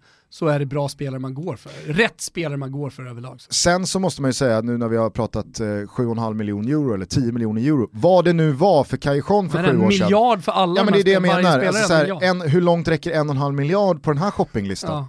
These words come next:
Speaker 2: Du får, du får, ja, du får Koulibaly och en påse jordnötter.
Speaker 1: <laughs> Ja, men typ.
Speaker 2: Ja, men De Laurentiis, han, han vill väl fortfarande ha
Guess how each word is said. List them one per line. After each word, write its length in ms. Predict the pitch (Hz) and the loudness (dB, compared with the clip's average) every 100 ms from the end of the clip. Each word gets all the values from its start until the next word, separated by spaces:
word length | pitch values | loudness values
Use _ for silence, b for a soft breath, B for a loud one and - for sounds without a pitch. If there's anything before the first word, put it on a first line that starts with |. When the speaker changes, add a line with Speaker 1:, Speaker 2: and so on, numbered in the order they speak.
| - | -8
Speaker 2:
Du 100 | 131 | -4
får, 320 | 175 165 151 | 0 2 2
du 140 | 135 151 | 0 -2
får, 320 | 170 160 147 b b b b b b | 2 2 2 b b b b b b
ja, 60 | |
du 60 | 175 | 0
får 100 | 208 | 0
Koulibaly 640 | - 233 185 220 135 104 - _ _ | 2 2 4 2 0 -2 -8 _ _
och 400 | 170 170 160 156 147 | 0 4 6 6 4
en 220 | 147 139 | 2 0
påse 200 | 147 139 | -2 0
jordnötter. 580 | 139 131 190 - 95 139 | 0 0 -4 -4 -6 -8
Speaker 1:
<laughs> 60 | - - - - - 302 - - B B - | -10 -20 -14 -8 -4 -4 -6 -10 B B -6
Ja, 160 | 185 165 | -4 -4
men 200 | 165 143 | -6 -10
typ. 500 | - - 160 - - - - | -12 -8 -8 -8 -16 -16 -4
Speaker 2:
Ja, 140 | 208 | -2
men 380 | 185 175 170 151 | 0 -4 -6 -4
De 80 | 170 | 2
Laurentiis, 720 | 160 151 196 196 208 - - - | 4 4 2 0 -2 -4 -12 -10
han, 260 | 127 170 185 185 | -6 -4 -4 -4
han 160 | 139 | -2
vill 120 | 208 202 | -2 0
väl 140 | 143 | -2
fortfarande 560 | - - - 214 175 107 | -2 -6 0 2 2 0
ha 300 | 107 101 | 0 -2